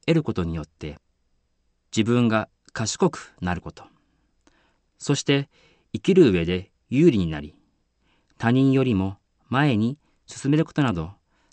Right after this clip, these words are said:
様々な思惑があってのことでしょう。しかし、情報の洪水という表現が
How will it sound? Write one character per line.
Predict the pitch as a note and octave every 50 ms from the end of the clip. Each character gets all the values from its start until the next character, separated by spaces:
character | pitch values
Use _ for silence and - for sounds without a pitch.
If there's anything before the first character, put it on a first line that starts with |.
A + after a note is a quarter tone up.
| _ _ _
様 | - - C3 C#3+ E3 F3
々 | G3 F#3 D#3 A2
な | G2 G#2 A2+ B2 - _ _ _ _
思 | - F#2 G2+ G#2+
惑 | A2+ A2 - - G#2+
が | G2+ G#2+ G2+ - _ _ _ _
あ | - G#2
っ | A2+
て | - _ - F2
の | G2 G#2+
こ | G#2+ -
と | - D#2+
で | D#2 D2
し | - -
ょ | C#2+ C#2+ - - _ _ _ _ _ _ _ _ _ _ _ _ _ _ _ _ _ _ _ _ _ _ _ _ _ _ _ _ _ _ _ -
う。 | -
し | -
か | - F3
し、 | - - G2 F#2 - - - - - - - _ _ _ _ _ -
情 | - C3 D3 F3 F#3
報 | - F#3+ F#3 F3+
の | F3+ D#3+
洪 | - A#2+ A#2+ A#2+ B2
水 | A2 A#2 A#2 G2 - - _ _ _ _ _ _ _ _
と | - B2+ B2+
い | B2+ B2+ A#2+
う | G#2+ - - A#2+
表 | A#2+ A#2+ A2+ A#2+ A#2+ A2
現 | F#2+ F2+
が | E2+ D#2 -